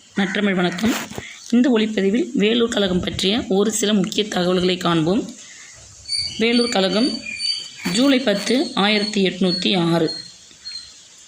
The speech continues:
திப்பு சுல்தானுடைய குடும்பங்களுக்கு விசுவாசமானவர்கள் முகமதியர்கள். முகமதியர்கள் பக்கீர்களைப் போல வேடமிட்டு கிராமம் கிராமமாக சென்று பொம்மலாட்ட நிகழ்ச்சிகள் மூலம் மக்களுக்கு சுதந்திர உணர்வை ஊட்டினர். சென்னை மாநில ஆங்கில படை தளபதி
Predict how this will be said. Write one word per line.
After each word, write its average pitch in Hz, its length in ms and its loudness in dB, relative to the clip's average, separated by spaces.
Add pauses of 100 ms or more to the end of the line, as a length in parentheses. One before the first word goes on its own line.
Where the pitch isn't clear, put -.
(520)
திப்பு 247 180 0 (100)
சுல்தானுடைய 220 440 2
குடும்பங்களுக்கு 196 640 2
விசுவாசமானவர்கள் 214 1040 4 (300)
முகமதியர்கள். 180 680 2 (640)
முகமதியர்கள் 226 680 4
பக்கீர்களைப் 226 480 2
போல 208 280 4
வேடமிட்டு 196 680 2
கிராமம் 202 400 4
கிராமமாக 185 400 4
சென்று 180 540 2 (480)
பொம்மலாட்ட 240 440 4
நிகழ்ச்சிகள் 190 640 2 (140)
மூலம் 185 420 4
மக்களுக்கு 208 540 2
சுதந்திர 202 360 2
உணர்வை 180 260 4
ஊட்டினர். 165 480 2 (640)
சென்னை 262 280 6
மாநில 233 360 6
ஆங்கில 220 420 4
படை 202 220 4
தளபதி 185 680 2